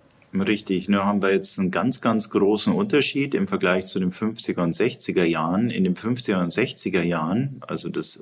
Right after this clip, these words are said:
zwanzigsten Jahrhunderts, da hatten wir ja ein positives Wachstumsumfeld, einfach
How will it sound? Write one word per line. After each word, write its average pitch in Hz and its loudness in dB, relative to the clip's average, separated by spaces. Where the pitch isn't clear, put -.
zwanzigsten 90 -2
Jahrhunderts, 92 2
da - -2
hatten 98 2
wir 95 4
ja 90 2
ein 87 0
positives 104 0
Wachstumsumfeld, 82 -2
einfach 90 -2